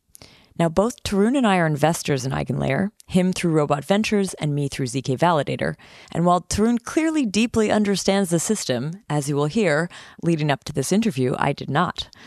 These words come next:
So you will hear me stumbling around a little bit and trying to fill in the gaps in my understanding. And unlike other podcasts, this one was very spontaneous, so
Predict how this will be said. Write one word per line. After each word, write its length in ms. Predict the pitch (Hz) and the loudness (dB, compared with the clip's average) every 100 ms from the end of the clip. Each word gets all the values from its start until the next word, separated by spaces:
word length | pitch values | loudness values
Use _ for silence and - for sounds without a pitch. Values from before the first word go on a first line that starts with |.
| - - | -20 -20
So 320 | - 185 143 - | -2 2 2 0
you 140 | 160 | 0
will 60 | 170 | 2
hear 200 | 185 214 | 4 4
me 100 | 214 | 2
stumbling 460 | 202 190 175 175 160 | 2 0 2 2 2
around 240 | 156 160 | 2 2
a 60 | 143 | 0
little 180 | 139 | -2
bit 180 | 131 135 | 0 -2
and 140 | 143 139 | -2 -2
trying 200 | 165 147 | -2 -2
to 40 | |
fill 240 | - 196 | 0 2
in 100 | 196 | 2
the 80 | 185 | 2
gaps 320 | 156 143 - | 2 2 2
in 60 | 147 | -2
my 140 | 131 | 0
understanding. 720 | 123 123 - 107 110 - - - _ - | 0 -2 -2 -2 -2 -4 -8 -12 _ -2
And 140 | 165 | 2
unlike 340 | 180 220 233 | 2 2 2
other 220 | - 180 175 | 2 2 2
podcasts, 560 | 170 143 147 139 135 | 2 0 0 -2 -2
this 220 | 170 175 | -4 0
one 160 | 190 180 | 0 2
was 160 | 165 139 | 0 0
very 240 | 127 131 | 0 0
spontaneous, 760 | - 135 131 247 185 76 - - | 0 -2 2 2 2 0 -6 -8
so 500 | - 180 165 156 - | 0 2 4 2 -2